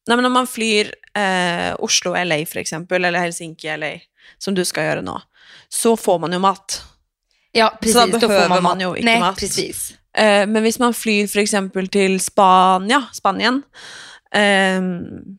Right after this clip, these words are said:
Speaker 1: så, men jag vet inte. Jag pleier inte att spisa på flyg hvis inte jag får serverat mat. Jag pleier att spisa før. Men, eh, jag tänker att det är stor skillnad på att ha med sig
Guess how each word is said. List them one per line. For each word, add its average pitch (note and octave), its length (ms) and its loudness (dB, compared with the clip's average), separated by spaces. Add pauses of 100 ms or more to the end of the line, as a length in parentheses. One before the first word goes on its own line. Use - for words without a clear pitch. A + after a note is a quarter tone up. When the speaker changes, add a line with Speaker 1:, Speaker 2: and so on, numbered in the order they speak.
(220)
Speaker 1:
så, A3 520 4 (1000)
men B3+ 100 -4
jag D4+ 100 -2
vet D4+ 240 -6
inte. - 180 -10 (240)
Jag C4 140 -2
pleier D4 200 2
inte G3+ 120 -6
att - 60 -6
spisa A#3+ 300 -4
på G3+ 100 -4
flyg G#3+ 160 -2
hvis G3+ 120 -4
inte G#3+ 160 -2
jag G3 80 -2
får G3 100 -2
serverat F3+ 420 0
mat. A3+ 320 2 (420)
Jag A3+ 120 0
pleier A#3 140 2
att G#3 40 -4
spisa G3+ 240 -6
før. F#3+ 320 4 (920)
Men, A#3 400 2
eh, G#3+ 380 2 (300)
jag A#3 120 -2
tänker A3+ 240 0
att G#3 80 -2
det A3 60 -2
är A3 40 -2
stor A#3 320 -2
skillnad A3 440 -4
på - 60 -2
att G3+ 60 -2
ha G3 140 2
med E3+ 180 -8
sig G3 500 0